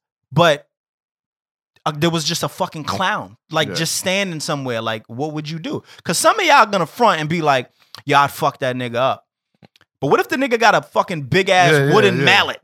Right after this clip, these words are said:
Speaker 1: in his
Speaker 2: Mm.
Speaker 1: hand? You know what I'm
Speaker 2: Hold
Speaker 1: saying?
Speaker 2: on,
Speaker 1: Like,
Speaker 2: nigga.
Speaker 1: because some people are gonna look at this and they're gonna be like, "Oh, it's a joke. It's Halloween." But then there's some people,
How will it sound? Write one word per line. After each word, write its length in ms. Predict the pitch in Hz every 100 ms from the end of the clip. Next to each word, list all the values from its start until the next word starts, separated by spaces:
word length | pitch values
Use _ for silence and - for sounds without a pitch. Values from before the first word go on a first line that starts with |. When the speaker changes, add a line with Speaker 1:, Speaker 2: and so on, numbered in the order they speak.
| -
Speaker 1:
in 100 | 151
his 100 | 135
Speaker 2:
Mm. 40 |
Speaker 1:
hand? 300 | 175 120 98 110
You 100 | 165
know 80 |
what 80 | 180
I'm 120 | 170
Speaker 2:
Hold 20 | 156
Speaker 1:
saying? 220 | 175 175
Speaker 2:
on, 40 |
Speaker 1:
Like, 200 | 165 143
Speaker 2:
nigga. 80 | 113 - _ _ _ _ _ -
Speaker 1:
because 260 | 233 226 -
some 300 | - 302 415
people 380 | 359 370 359 302
are 60 |
gonna 220 | 254 233 220
look 220 | 302 -
at 160 | 208
this 200 | 190 190
and 80 | 196
they're 80 | 196
gonna 140 | 196
be 60 | 185
like, 140 | 180
"Oh, 120 | 185 190
it's 120 | 180
a 60 |
joke. 360 | 139 135 131 - -
It's 140 | 131
Halloween." 640 | 151 139 127 127 123 131 - _ _ _ _ _ _ -
But 100 | 143
then 160 | 160
there's 180 | 151 143
some 260 | - 240 415
people, 560 | - 170 - 117 147